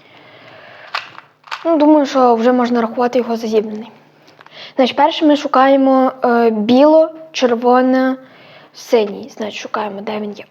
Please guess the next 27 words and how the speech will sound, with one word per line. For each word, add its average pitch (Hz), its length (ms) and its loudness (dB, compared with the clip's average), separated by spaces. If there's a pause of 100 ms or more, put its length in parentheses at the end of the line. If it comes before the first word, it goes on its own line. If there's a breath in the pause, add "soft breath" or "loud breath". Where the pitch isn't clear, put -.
Ось 226 260 -4
він 214 80 -10
у 208 40 -10
нас. - 240 -18 (600 loud breath)
Ми 277 200 2
тримаємо, 302 680 2
білим 262 560 0
був 240 220 2
вниз. 226 480 0
Далі 233 200 0
нам 233 240 0
потрібен, 294 480 0 (280)
е, 240 400 2
біло-червоний. 240 1080 2
От 247 220 0
я 277 60 4
його 254 160 0
бачу. 208 440 -2 (720 loud breath)
Тепер 359 180 2 (100)
ми 320 240 4
його 262 200 2
маємо 311 320 4
поставити 294 480 -2
сюди, 226 480 0
тобто 277 240 0
по 294 140 2
діагоналі. 254 680 0